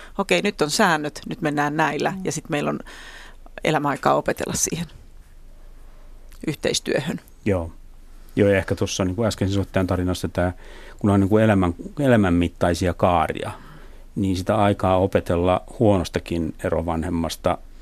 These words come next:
Speaker 2: enemmän yhteis-, parempaan yhteisvanhemmuuteen, niin tavallaan sitä aikaa on, vaikka toki sen lapsen niin kuin nuor-, lapsuus- ja nuoruusikä on kauhean keskeistä
Speaker 1: Totta kai.
Speaker 2: kohtaa, milloin se olisi hyvä olla kunnossa.
Speaker 1: Mm. Joo, ja mäkin viittasin en niinkään hänen kertomukseen, mutta siihen, mitä,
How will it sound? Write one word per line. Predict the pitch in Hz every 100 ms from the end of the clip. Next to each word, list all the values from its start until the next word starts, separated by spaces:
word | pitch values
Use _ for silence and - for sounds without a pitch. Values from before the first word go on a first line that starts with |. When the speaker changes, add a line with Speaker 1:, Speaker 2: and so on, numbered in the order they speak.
| -
Speaker 2:
enemmän | 95 90 87 87
yhteis-, | 92 - 87 85 - -
parempaan | - 101 87 87 90
yhteisvanhemmuuteen, | 87 - 82 87 82 82 82 92 85 85
niin | 82
tavallaan | 95 98 95 85
sitä | 82 87 87
aikaa | 87 87 - 85 87
on, | 92 95 82 - - - -
vaikka | 87 -
toki | - 90 -
sen | 85 90
lapsen | 95 92 90 85
niin | 92
kuin | 92 90
nuor-, | 90 85 -
lapsuus- | 98 - 95
ja | 90
nuoruusikä | 90 85 85 82 78 87
on | 90
kauhean | - 92 95
keskeistä | 85 95 - - 69 - - - -
Speaker 1:
Totta | - - 220
kai. | 196
Speaker 2:
kohtaa, | 151 95 - 87
milloin | 92 85 85
se | 92 - - -
olisi | 95 95 -
hyvä | 104 85
olla | - - -
kunnossa. | - 196 196 185 -
Speaker 1:
Mm. | - -
Joo, | 196
ja | 180
mäkin | 185 185 156
viittasin | 170 165 160 170
en |
niinkään | 185 180 - 147
hänen | 175 156
kertomukseen, | 151 143 135 135 - 139
mutta | 139
siihen, | 151 143 143
mitä, | 147 147